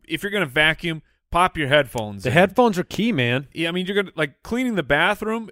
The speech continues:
Speaker 1: it sounds like this daunting task, but you're really done in about five
Speaker 2: I,
Speaker 1: minutes.
Speaker 2: I have had a couple of times recently where my wife has cooked an incredible dinner. There's a lot of mess. I get up to help clean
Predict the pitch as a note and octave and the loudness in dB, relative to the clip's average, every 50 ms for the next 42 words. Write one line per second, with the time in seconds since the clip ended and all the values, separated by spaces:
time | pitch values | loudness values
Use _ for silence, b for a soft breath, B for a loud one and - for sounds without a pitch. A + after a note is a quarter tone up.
0 | - - E3 D#3+ - - - A3 A3 A#3 A3 G#3+ G#3 F3+ E3 D#3+ C3+ - E3+ E3+ | -4 -2 -2 -2 -2 -4 -4 -2 -2 -2 -2 -2 -2 -2 -4 -6 -4 -2 -2 0
1 | F#3 G3 - E3 C#3 - F3 E3+ D#3+ D3 - F3+ F3+ G#3+ A#3 A3 B3+ B3 F#3+ D3+ | 0 -2 -4 -6 -4 0 2 2 2 2 -2 -6 -8 -6 -4 -4 -4 -4 -4 -2
2 | B2+ F3 G#3 F#3 D3+ C3+ B2 C#3 - - - E3+ F3+ A3 G3 D3+ C3+ D#3 F#3+ F3+ | 0 0 0 0 -2 -4 -4 -4 -4 -2 2 4 4 4 4 4 4 4 4 4
3 | C3+ A#2 C#3 - - - C#3+ E3+ G3+ A#3 A#3+ F#3+ F3 F#3+ F#3 F3+ F3 E3 D#3 D3 | 4 0 -4 -6 -6 -2 0 2 2 2 0 0 -2 0 0 2 2 0 0 -4
4 | B2+ - _ _ _ _ _ - - D#3 D3+ C#3 - - F#3+ - - G#3+ G#3+ F#3+ | -6 -10 _ _ _ _ _ -12 -6 -4 -4 -4 0 0 0 0 2 0 -2 0
5 | D#3 - F#3+ F#3+ F3 D#3 C3+ C#3+ D3 D3+ C#3+ - C3 A2 G#2 G#2 A2 G#2+ A#2 A#2+ | 0 0 -2 -2 -2 -2 -2 -2 -2 -2 -2 -4 -6 -6 -6 -6 -4 0 0 2
6 | A#2 A2+ A2 - _ _ _ _ _ _ _ - C3+ C3 C3+ C#3 D3+ D#3+ D#3 D#3 | 2 2 0 -4 _ _ _ _ _ _ _ -4 0 2 2 4 2 2 0 -2
7 | - - - D#3+ D3 - C#3 C3 B2 A#2 - D3 D3 D#3+ D#3+ E3 D3 B2+ C3+ C3+ | -6 -4 -4 -6 -4 -4 -4 -4 -4 -2 0 0 0 0 -2 -2 -4 -2 -2 -2
8 | C3 C3 C3 B2 A2 G2 A2 G#2 G#2 A2 A#2 B2 C3 D3+ D#3 C3+ C#3 B2+ B2 A#2+ | -2 -2 -2 -4 -4 -4 -6 -8 -6 -4 -4 -2 0 0 -2 -2 0 -2 -2 -2
9 | A#2 A#2 - - - _ _ _ _ _ _ _ _ _ - C#3 E3+ G#3 G#3+ F#3+ | -2 -4 -6 -10 -16 _ _ _ _ _ _ _ _ _ -2 0 0 0 0 0
10 | G3+ F3 F3 E3 - - D#3 A2+ C#3+ D3+ D#3+ E3+ - _ _ - - - D#3+ F#3+ | 0 0 0 0 -2 -4 -4 0 2 2 2 2 -2 _ _ -12 -8 -6 -4 -4
11 | F#3 C#3 G#2+ G2 A2 | -4 -4 -6 -8 -10